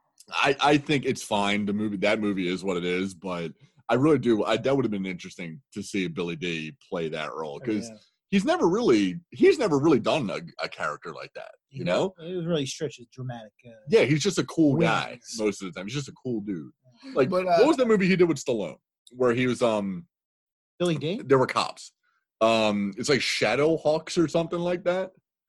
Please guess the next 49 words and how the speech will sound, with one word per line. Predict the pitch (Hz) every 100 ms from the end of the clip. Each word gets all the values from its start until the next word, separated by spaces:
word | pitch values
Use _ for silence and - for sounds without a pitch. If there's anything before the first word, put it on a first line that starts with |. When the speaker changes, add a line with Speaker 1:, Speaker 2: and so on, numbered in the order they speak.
| _ _ _ _ _
Speaker 1:
It's, | 143 135
it's | - 135
on | 160 208 170
Netflix. | 147 135 101 78 64 -
It's | 123
Speaker 3:
I'm | -
Speaker 1:
a | -
Speaker 3:
on | -
Speaker 1:
bad | 120
Speaker 3:
I | 131 151
M | 120
D |
B | 117 90
Speaker 1:
movie. | 71 - -
Speaker 3:
right | 143 131 127
now, | 139 139 139
so. | 139 135 131 135 151 - _ _ _
Speaker 1:
Yeah, | - 139
look | 160 208
up | 202
Billy | 170 170
D's | 151 151
movie | 143 139
with, | 113 107 104
um, | 104 98 98 95 _ _
I'm | 113 127
looking | 143 147
it | 131
up | 113
too. | 123 98
It's | 92 101
with, | 139 156 147 113
um, | 123 117 110 107 101
Sylvester | - 123 123 -
Speaker 3:
What, | 214
Speaker 1:
Stallone. | 226 190 175
Speaker 3:
what | 190 185
year | 175 175
were | 143
you | 143 139 110 _ -
around? | 143 139 135 139
What'd | 143 151
you | 139
think? | 120
Speaker 1:
Eighties. | 127 107 80 - -
It's | 98
in | 120
the | 120
eighties. | 104 90 73 - -